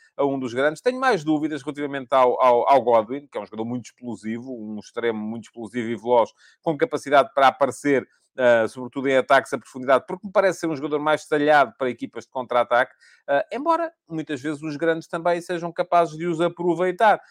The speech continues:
porque há sempre momentos no jogo em que isso, em que isso faz falta. Ah, no Rio Ave também há mais jogadores que já por lá andaram. Aqui há uns anos, o João Graça, quando estava no Porto B e quando, ah, foi, se calhar, o melhor jogador do Porto B que ganhou a segunda liga,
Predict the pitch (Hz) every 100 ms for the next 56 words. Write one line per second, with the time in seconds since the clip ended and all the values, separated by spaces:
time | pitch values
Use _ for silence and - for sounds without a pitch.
0 | _ - 160 - 147 117 143 135 139 131
1 | 139 135 127 123 131 - 139 123 135 120
2 | - 127 - 147 123 101 - _ _ 151
3 | 139 131 131 185 196 208 202 185 - 180
4 | 180 175 180 151 151 156 160 - - 160
5 | 151 151 147 139 123 123 139 - _ -
6 | 131 170 160 131 160 143 - 143 135 151
7 | 147 151 131 127 139 135 - 147 135 143
8 | - 147 - 147 135 - _ - 110 143
9 | 135 131 131 123 120 113 101 90 - 90
10 | 87 _ 123 110 101 - _ _ _ _
11 | _ _ - 349 339 262 185 226 175 143
12 | 151 170 147 147 156 127 151 - 151 147
13 | 156 139 147 143 143 147 131 110